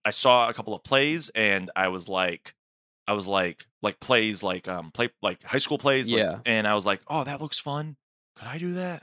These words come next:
Speaker 1: I don't, I don't know. I don't know if I could memorize the lines," but everyone else seems to, everyone else seems to enjoy like, by everyone, the audience, is like, they like the performance.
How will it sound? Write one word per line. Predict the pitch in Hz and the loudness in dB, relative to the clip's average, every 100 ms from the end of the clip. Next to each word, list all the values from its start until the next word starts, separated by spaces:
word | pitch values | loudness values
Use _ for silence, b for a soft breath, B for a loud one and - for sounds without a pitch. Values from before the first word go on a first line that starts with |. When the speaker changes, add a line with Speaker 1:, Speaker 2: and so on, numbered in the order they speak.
| 127 | -12
Speaker 1:
I | 151 | -10
don't, | 165 165 - | -8 -8 -2
I | 147 | 2
don't | 175 190 | 4 6
know. | 208 202 185 - _ - | 6 4 2 -4 _ -8
I | 113 | -2
don't | 160 | 2
know | 202 | 4
if | 196 | 4
I | 139 | 2
could | 127 107 82 _ _ _ _ | 4 4 2 _ _ _ _
memorize | 104 147 156 160 | -4 -2 0 0
the | 143 | 0
lines," | 151 170 185 170 - _ | 0 2 0 -2 -8 _
but | - | -6
everyone | 123 160 165 | -2 4 4
else | 175 190 | 4 2
seems | 165 147 | -2 -2
to, | 123 107 _ _ | -2 -4 _ _
everyone | - 277 302 254 | 2 4 4 4
else | 185 220 - | 4 2 2
seems | - 165 190 180 - | -2 -2 -4 -4 -4
to | - 156 139 - _ | -2 0 -2 -6 _
enjoy | 143 151 135 113 147 190 156 123 120 127 - _ _ _ - | -4 -2 0 4 8 10 10 8 6 0 -8 _ _ _ 0
like, | 127 _ _ | 0 _ _
by | 127 120 | 2 4
everyone, | 147 135 101 92 | 4 4 2 0
the | 92 - | -4 4
audience, | 143 147 104 101 - - - - | 6 6 2 -4 -6 -6 -8 -6
is | 113 | 0
like, | 120 107 | 0 0
they | - 120 | 2 4
like | 147 - | 2 0
the | |
performance. | - 95 - 175 135 104 - - | -14 -6 6 8 8 2 -2 -4